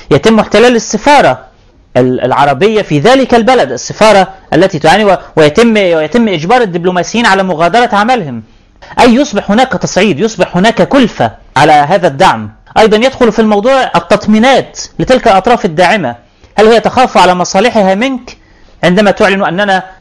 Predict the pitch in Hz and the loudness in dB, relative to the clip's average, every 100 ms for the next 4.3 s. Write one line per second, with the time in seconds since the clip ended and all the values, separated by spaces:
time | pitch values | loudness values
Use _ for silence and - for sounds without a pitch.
0 | _ - 170 151 120 165 185 190 185 156 | _ -2 0 0 -2 0 0 0 -2 -2
1 | 170 196 220 156 127 - _ _ _ _ | -2 -2 -2 -2 -4 -8 _ _ _ _
2 | - 170 - 262 240 196 - 220 180 190 | -2 0 2 0 0 -2 0 0 0 0
3 | 190 165 - - 127 208 196 160 - 151 | 0 -2 -6 -6 0 2 2 0 -4 0
4 | 170 202 | 4 2